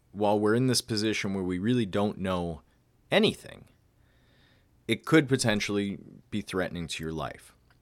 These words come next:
So feel free to take that same line of argument if you have friends or, or family members that aren't heeding caution.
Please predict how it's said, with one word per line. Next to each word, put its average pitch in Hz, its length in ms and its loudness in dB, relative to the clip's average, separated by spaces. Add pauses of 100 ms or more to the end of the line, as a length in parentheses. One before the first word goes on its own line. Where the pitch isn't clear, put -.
(200)
So 110 520 4 (460)
feel 202 240 10
free 180 220 6
to 143 100 4
take 143 280 2
that 123 200 4
same 120 300 4
line 113 200 4
of 98 100 0
argument 98 460 2
if 90 220 -8
you 104 120 0
have 95 640 -2
friends 107 460 2
or, 90 320 0
or 85 240 -6
family 101 400 0
members 92 480 -2 (1080)
that 98 320 2 (160)
aren't 123 300 4
heeding 101 440 -2
caution. - 520 -6